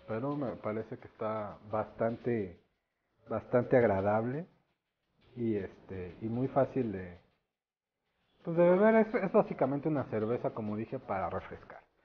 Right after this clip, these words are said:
¿Tú ya la probaste, amigo? Comparte tu experiencia con nosotros. ¿Cuál ha sido, este, la calificación que le has dado? ¿Qué tal te ha parecido? Y creo que está a un precio bastante asequible.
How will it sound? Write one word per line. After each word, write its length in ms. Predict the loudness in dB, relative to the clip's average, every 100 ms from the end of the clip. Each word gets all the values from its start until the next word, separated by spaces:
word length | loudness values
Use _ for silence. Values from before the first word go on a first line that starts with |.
| _ _ 2
¿Tú 100 | 10
ya 100 | 10
la 180 | 10 8
probaste, 360 | 6 6 6
amigo? 360 | 4 6 2 2
Comparte 560 | -4 6 10 10 10
tu 100 | 2
experiencia 540 | 2 0 0 0 0 0
con 160 | -2
nosotros. 480 | -2 -2 0 2 0 -2 -20 _ _ _ 4
¿Cuál 240 | 10 12
ha 60 | 12
sido, 520 | 8 6 6 6 2 -4 _ _ _ -18
este, 440 | -16 -16 -10 -6
la 160 | -4 0
calificación 640 | -2 -2 -4 -4 -2 0
que 120 | 2
le 80 | 4
has 80 | 6
dado? 240 | 6 4
¿Qué 120 | 2 0
tal 180 | 0
te 60 | -2
ha 80 | -2
parecido? 720 | -2 -2 -2 0 2 2 0 -10 _ _ _ _ -10
Y 80 | 0
creo 240 | 6 6
que 80 | 8
está 120 | 6
a 40 |
un 80 | 8
precio 320 | 10 8 10
bastante 420 | 6 6 2 4 4
asequible. 640 | 2 -2 4 4 6 2